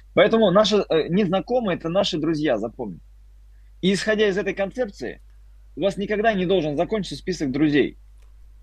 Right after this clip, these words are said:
Я понятно объясняю? Я вот, я не понимаю, как у кого-то закончился список, вам некому звонить. Это что значит?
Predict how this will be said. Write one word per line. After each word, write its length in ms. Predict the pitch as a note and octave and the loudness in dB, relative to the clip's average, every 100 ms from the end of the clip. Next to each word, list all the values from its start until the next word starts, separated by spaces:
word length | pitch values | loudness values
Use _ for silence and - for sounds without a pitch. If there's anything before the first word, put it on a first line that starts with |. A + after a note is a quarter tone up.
| - - - - - - - - - - - - - - | -20 -20 -20 -20 -20 -20 -20 -20 -20 -20 -20 -20 -20 -4
Я 200 | B2+ F#3+ | 0 0
понятно 440 | D#3+ A#3+ C4 B3 | 2 0 0 0
объясняю? 400 | D3+ C#3+ B2 F2 - - - - - - - - | 0 -2 -4 -10 -12 -20 -20 -20 -20 -20 -20 -2
Я 200 | C3 A3+ | 2 4
вот, 120 | B3 | 4
я 180 | E3+ A3+ | 4 4
не 120 | A#3+ | 4
понимаю, 440 | A3 A3+ C4 A3 D3 | 2 0 4 4 4
как 180 | D#3+ G#3 | 4 4
у 80 | |
кого-то 300 | F#3+ A3+ F3+ | 4 4 4
закончился 520 | D#3+ F#3 A3+ F3 D#3 E3+ | 2 2 0 -2 -4 -4
список, 360 | - B3 G3+ | -2 0 0
вам 160 | E3 E3+ | 2 2
некому 300 | G3+ F#3 E3+ | 0 0 0
звонить. 240 | F3+ C#3+ | 0 0
Это 100 | C3+ | -2
что 240 | D3+ G3+ D#3+ | -2 0 0
значит? 340 | C#3+ G#2+ | -2 -4